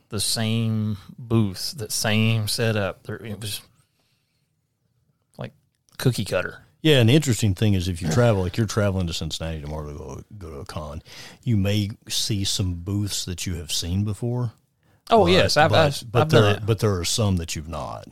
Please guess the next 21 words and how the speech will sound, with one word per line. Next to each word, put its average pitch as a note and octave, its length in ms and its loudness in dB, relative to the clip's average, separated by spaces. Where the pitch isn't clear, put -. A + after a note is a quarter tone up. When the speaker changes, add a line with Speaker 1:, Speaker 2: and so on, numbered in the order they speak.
Speaker 1:
Well, G#3 220 4
and E3 380 -2
what G#3+ 120 -4
I G#3+ 120 2
like F3+ 220 4
about G2 300 0
going C3 220 2
to G2 100 2
a F2 140 -4
c-, - 100 -10
a A#2 120 -8
convention G2 680 -2
is A2 160 -4
you'll D3+ 140 2
find A2+ 460 2
things. - 580 -10
Um, E2+ 500 -8
I've B2 220 -2
found - 300 -4
some - 240 -4
authors, G2+ 640 -4